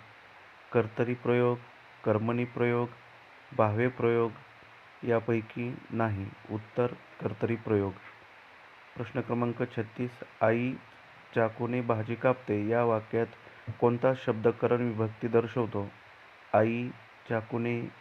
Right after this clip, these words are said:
भाजी कापते. उत्तर पर्याय क्रमांक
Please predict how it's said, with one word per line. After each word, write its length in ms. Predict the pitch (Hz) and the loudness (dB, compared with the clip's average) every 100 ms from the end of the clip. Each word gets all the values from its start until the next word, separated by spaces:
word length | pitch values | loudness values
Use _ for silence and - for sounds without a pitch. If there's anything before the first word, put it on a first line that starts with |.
| - | -6
भाजी 540 | 104 104 107 117 120 - - - - - - | -2 0 -2 -6 -8 -12 -20 -20 -20 -20 0
कापते. 640 | - 117 - - 98 107 - - - - - - - - - | 4 4 4 -6 -6 -10 -20 -20 -20 -20 -20 -20 -20 -16 -8
उत्तर 420 | 110 110 127 120 135 - - - - | -8 -4 -2 -2 -4 -18 -20 -8 -4
पर्याय 280 | 113 113 | 0 0
क्रमांक 440 | 113 113 113 113 | 0 0 0 0